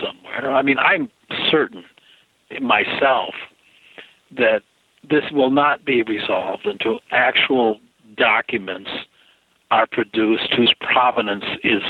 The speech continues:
unquestioned. We know these were contemporary, you know, military or other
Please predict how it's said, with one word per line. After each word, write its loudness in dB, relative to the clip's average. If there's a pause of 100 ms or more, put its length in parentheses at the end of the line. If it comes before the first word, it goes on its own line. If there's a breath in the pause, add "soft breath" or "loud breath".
(140)
unquestioned. 0
We -2
know 4
these -2
were 0 (320 loud breath)
contemporary, 2 (520 soft breath)
you -4
know, -2
military 2
or -4
other 0